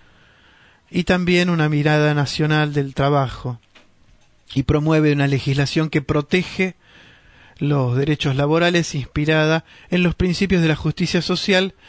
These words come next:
que en ese momento estaban apareciendo en las encíclicas papales, ¿no?, de la Iglesia.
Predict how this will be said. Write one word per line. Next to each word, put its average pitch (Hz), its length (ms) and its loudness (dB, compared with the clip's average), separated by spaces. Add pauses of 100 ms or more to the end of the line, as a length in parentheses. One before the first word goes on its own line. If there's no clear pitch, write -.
(400)
que 180 160 2
en 190 80 2
ese 208 200 2
momento 196 340 0
estaban 170 400 2
apareciendo 151 640 0
en 160 60 0
las 147 180 -2
encíclicas 151 460 0
papales, 160 460 0
¿no?, 160 120 0
de 151 80 2
la 143 80 0
Iglesia. 131 480 -6